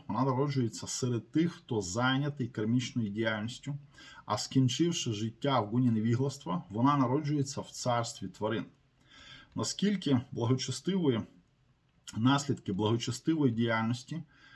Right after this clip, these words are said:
чисті, про неї кажуть, що її здійснюють в гуні благочестя. Діяльність в гуні пристрасті веде до злигоднів, а діяльність в гуні невігластва до глупоти.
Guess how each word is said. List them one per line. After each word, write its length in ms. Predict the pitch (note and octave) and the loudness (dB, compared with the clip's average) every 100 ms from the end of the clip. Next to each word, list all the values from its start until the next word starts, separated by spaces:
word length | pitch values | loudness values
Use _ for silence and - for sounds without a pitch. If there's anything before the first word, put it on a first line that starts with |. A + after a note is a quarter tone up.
| - | -18
чисті, 540 | - D3 C#3+ - B2 C#3+ C#3+ - | 2 4 4 2 -2 -2 -4 -4
про 160 | A2+ | 2
неї 180 | C#3 C#3 | 4 2
кажуть, 400 | - C#3 B2 G#2+ | 2 0 2 -2
що 200 | - B2 | -2 0
її 220 | A#2+ C#3+ | 2 2
здійснюють 680 | A2 F#2+ C3+ D#3 - B2+ F#2+ | 2 2 2 2 0 0 0
в 60 | F2+ | 0
гуні 260 | B2 C3 | 2 2
благочестя. 720 | G2 G#2 G2+ G2+ - - - - - _ _ - _ | 2 0 -2 -4 -4 -6 -8 -18 -20 _ _ -20 _
Діяльність 480 | F#2 B2+ E3+ F#3+ C3+ | 4 6 6 4 2
в 60 | G#2+ | 0
гуні 220 | C#3+ E3 | -2 -2
пристрасті 720 | C#3 C3+ C#3 C3+ D3 C#3 - | 2 6 6 4 -6 -6 -2
веде 340 | C3+ A#2 B2+ B2+ | -2 0 0 0
до 220 | G#2 G#2 | 0 -2
злигоднів, 680 | F#2 A#2 B2 G#2 G2+ A2 C#3+ E3 | 2 2 2 0 -4 -2 -2 -4
а 160 | - G#2 | -8 -4
діяльність 520 | G#2+ B2+ D3+ C#3+ G2 | 0 0 2 2 0
в 60 | F#2 | -2
гуні 220 | B2+ B2 | 0 2
невігластва 600 | A2 B2+ C#3+ D#3+ - G#2+ | 2 2 2 -2 -6 -6
до 280 | F#2 A#2+ A#2 | -2 0 0
глупоти. 680 | G2+ G2 - G2+ - A2+ | 0 -6 -6 -6 -4 -6